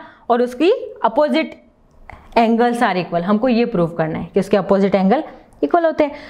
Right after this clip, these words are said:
तो now the converse of this result is also true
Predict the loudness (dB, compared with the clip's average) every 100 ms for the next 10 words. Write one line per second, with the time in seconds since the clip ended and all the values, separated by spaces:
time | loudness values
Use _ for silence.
0 | -2 0 2 2 2 2 0 2 0 2
1 | 0 0 0 -2 -2 -4 -2 -2 0 0
2 | 0 -2 -4 -2 -2 0 -2 -2 0